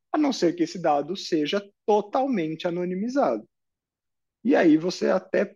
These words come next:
pode, alguma parte, que isso seja compartilhado, mas com muita restrição. A gente vai falar um pouquinho disso. Lembrar também da integridade dessa base de dados, ou seja,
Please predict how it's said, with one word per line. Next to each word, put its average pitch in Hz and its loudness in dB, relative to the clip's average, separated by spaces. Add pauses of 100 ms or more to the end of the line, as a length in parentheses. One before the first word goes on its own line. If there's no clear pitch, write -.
pode, 175 0 (320)
alguma 160 0 (120)
parte, 147 2 (920)
que - -10
isso 151 -6
seja 151 -2
compartilhado, 160 2
mas 220 0
com - -8
muita 220 2
restrição. 226 -8 (220)
A 196 -14
gente - -12
vai - -2
falar 160 -6
um 160 -8
pouquinho 190 -6
disso. - -10 (1120)
Lembrar 226 8
também 202 6
da 185 6
integridade 170 6 (300)
dessa 135 2
base 131 4
de 113 -6
dados, 165 0
ou 180 -2
seja, 113 -6